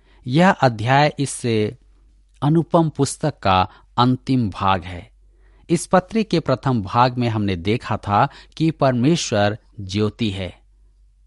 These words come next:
मध्य भाग जो बड़ा है, उसमें हमने देखा कि परमेश्वर प्रेम है और इस अंतिम अध्याय का विषय है, परमेश्वर जीवन है।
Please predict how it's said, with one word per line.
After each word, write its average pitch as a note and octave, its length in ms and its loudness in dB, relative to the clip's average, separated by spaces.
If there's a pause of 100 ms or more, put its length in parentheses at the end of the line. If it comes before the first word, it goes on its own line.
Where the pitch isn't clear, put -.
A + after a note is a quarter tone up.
(280)
मध्य D#3 400 2
भाग C3 400 -2 (320)
जो G2+ 220 -6
बड़ा F#2 320 2
है, C#3 300 -2 (280)
उसमें F#3 340 0
हमने A#2+ 300 0
देखा G2 420 -2
कि C#3 220 -8
परमेश्वर G#2+ 840 -2 (360)
प्रेम F#2+ 320 0
है C3+ 260 -6 (540)
और C3+ 280 2
इस - 220 -2 (120)
अंतिम D#3 680 0 (180)
अध्याय A2+ 460 -4
का A2 180 -2
विषय F#2+ 380 -2
है, G2 340 -2 (360)
परमेश्वर G#2+ 760 0 (240)
जीवन G2 580 -4
है। F#2+ 320 -14